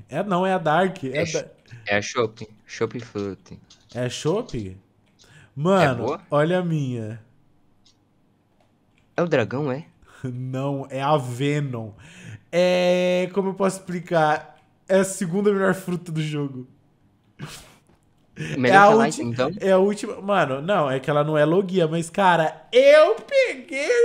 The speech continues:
Speaker 1: uma Venom, parça. Nossa, mano, se eu não vou comer, ah, papai,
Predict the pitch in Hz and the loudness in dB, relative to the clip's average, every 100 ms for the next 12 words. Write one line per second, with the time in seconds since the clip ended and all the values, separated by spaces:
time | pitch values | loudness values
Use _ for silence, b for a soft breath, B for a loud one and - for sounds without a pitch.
0 | 466 480 466 453 254 175 170 262 349 320 | 4 2 -4 -6 -6 -6 -2 0 0 0
1 | 247 190 165 - 170 156 143 143 - - | -2 -2 -4 2 4 4 2 0 -4 -6
2 | 127 - B B B B - 233 285 285 | -6 -8 B B B B -18 -16 -8 -4
3 | 277 311 - 262 208 196 - - - 508 | 2 2 2 -4 -2 -4 -6 -6 2 4
4 | 508 466 262 254 - 220 214 247 285 - | 4 2 2 2 2 0 2 -2 -2 -6
5 | - 254 370 - 277 269 220 196 180 | 2 4 4 0 -6 -2 2 2 2